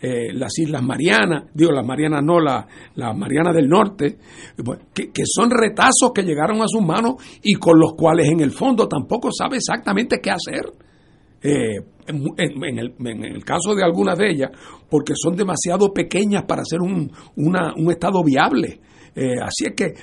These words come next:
pero en el caso de Puerto Rico, que es una nación hecha y derecha, eh, y donde hay un, una profunda discusión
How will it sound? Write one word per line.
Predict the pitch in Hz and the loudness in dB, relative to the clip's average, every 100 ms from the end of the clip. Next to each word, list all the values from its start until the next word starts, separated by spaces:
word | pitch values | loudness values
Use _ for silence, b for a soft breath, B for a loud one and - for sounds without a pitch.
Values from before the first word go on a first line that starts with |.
| B | B
pero | - 135 | -2 0
en | - | -2
el | |
caso | 110 135 220 | -6 -4 2
de | 233 | 4
Puerto | 233 214 185 | 4 2 2
Rico, | 202 240 175 | 0 0 -2
que | - | -4
es | 113 | -4
una | 143 175 | -2 0
nación | 170 165 - 196 175 147 | 0 -2 -2 0 0 0
hecha | 147 180 | 0 2
y | |
derecha, | 170 170 - 117 - b b b | 4 4 0 -8 -14 b b b
eh, | b 139 127 117 | b 0 0 -2
y | - 156 | -4 -2
donde | 147 143 135 - | 0 0 -2 -4
hay | - 208 254 208 160 | 0 2 4 2 0
un, | 175 190 185 165 - 180 | 0 0 0 -2 -6 -2
una | 185 180 | -2 -2
profunda | 160 - - 247 240 | -4 -4 0 0 0
discusión | 185 - 247 - 320 247 127 | -2 -4 -6 -2 0 0 -2